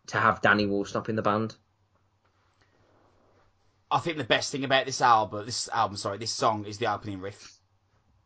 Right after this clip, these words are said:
Speaker 1: Yeah, riff's good.
Speaker 2: Riff's good. And then outside of that, there's not a lot here for me that I, that I really found, like, that I thought this was good ground for the band to be on. Now, the thing is,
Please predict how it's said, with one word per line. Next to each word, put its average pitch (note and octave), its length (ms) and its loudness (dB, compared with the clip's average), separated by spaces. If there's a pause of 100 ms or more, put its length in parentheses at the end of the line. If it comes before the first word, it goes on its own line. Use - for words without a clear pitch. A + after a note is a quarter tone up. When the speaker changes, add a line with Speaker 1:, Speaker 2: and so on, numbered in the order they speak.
Speaker 1:
Yeah, B2+ 120 6
riff's D#3 240 4
good. B2 260 6 (260)
Speaker 2:
Riff's A#2+ 420 -6
good. A#2 260 0 (340)
And B2+ 140 0
then C3 80 2
outside B2 480 2
of A2+ 80 0
that, G2 240 -2 (560)
there's A2+ 340 -2
not A#2 340 2
a A#2 40 0
lot A2 200 2
here A2 200 -6
for A2+ 160 -8
me F#2+ 480 -8 (240)
that G#2+ 200 -4
I, G#2+ 300 2
that G#2+ 60 -4
I G#2 200 0
really G#2 360 -8
found, G2+ 540 -8
like, G2+ 460 -8 (120)
that A2 160 -12
I G2+ 100 -10
thought G2+ 260 -10
this G2+ 160 -14
was G#2 100 -10
good G#2 200 -10
ground G2+ 420 -6
for G#2 80 -14
the G#2 80 -10
band G2+ 280 -10
to G#2 80 -14
be F#2+ 200 -12
on. G#2 200 -12
Now, G#2 240 -10 (680)
the F3+ 100 -2
thing G3 300 0
is, B2+ 300 -2